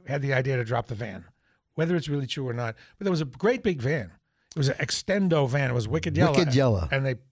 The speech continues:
Speaker 1: took, picked it up in the crane and dropped it.
Speaker 2: That was amazing because there were thousands of people there, and they were ripping parts of the van off to take home as souvenirs. I remember a guy, uh, taking a, a, the door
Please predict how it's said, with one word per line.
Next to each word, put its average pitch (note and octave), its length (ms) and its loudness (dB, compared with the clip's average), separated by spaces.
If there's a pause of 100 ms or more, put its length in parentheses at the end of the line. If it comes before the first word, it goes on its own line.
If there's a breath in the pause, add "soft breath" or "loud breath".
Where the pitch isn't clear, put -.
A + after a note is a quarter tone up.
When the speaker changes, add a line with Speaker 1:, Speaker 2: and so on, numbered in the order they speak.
(320)
Speaker 1:
took, D3 140 -4 (340)
picked C3+ 200 -4
it D3 60 -4
up D3 80 -6
in D3 60 -6
the B2+ 60 -6
crane C#3 280 -6
and G#2+ 160 -8 (400)
dropped B2 340 -4
it. - 160 -16 (240)
Speaker 2:
That F3+ 220 4
was D3+ 260 4 (120)
amazing A#2 760 6
because G2+ 600 2 (500)
there A2+ 120 4
were G2+ 80 4
thousands C3+ 480 2
of C#3 100 -2
people B2+ 320 2
there, D#2+ 360 -2 (1120 soft breath)
and A2 300 4
they A2+ 100 4
were A2+ 100 6
ripping C3+ 380 4
parts - 460 0
of G2 120 -2
the G2+ 100 2
van A2 340 2
off F#2+ 220 -2
to - 100 -4
take A2 300 -2
home G#2+ 300 2
as F2 180 -2
souvenirs. G2+ 580 2
I G2+ 80 2
remember G#2+ 380 2
a G2 60 4
guy, G#2 360 2 (400 loud breath)
uh, F#2 220 0
taking G#2 500 2
a, F2+ 320 0
a, F#2+ 80 -4
the F2+ 260 -6
door G#2+ 420 2